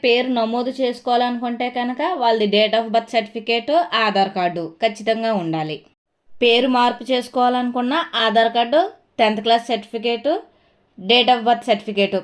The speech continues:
ఖచ్చితంగా ఉండాలి. తల్లికి వందనం పథకం అమలు చేయాలన్నా, అంటే స్కూల్కి వెళ్ళే ప్రతి విద్యార్థికి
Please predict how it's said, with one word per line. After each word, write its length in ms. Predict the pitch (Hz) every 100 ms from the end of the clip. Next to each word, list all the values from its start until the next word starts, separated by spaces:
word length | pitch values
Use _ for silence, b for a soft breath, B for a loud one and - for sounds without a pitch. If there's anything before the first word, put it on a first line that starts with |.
| 220
ఖచ్చితంగా 500 | 226 - 254 247 254
ఉండాలి. 440 | 208 175 165 165 160 - _ -
తల్లికి 420 | 262 285 302 302
వందనం 460 | 285 240 240 254 269
పథకం 420 | 240 214 226 247 240
అమలు 280 | 202 202 220 220
చేయాలన్నా, 520 | 202 202 196 190 185 - -
అంటే 340 | 220 214 220 196 - b b b _ _ _ _
స్కూల్కి 460 | - - 302 320 320
వెళ్ళే 220 | 302 294 294 294
ప్రతి 240 | 254 269
విద్యార్థికి 720 | 262 214 202 254 247 254 254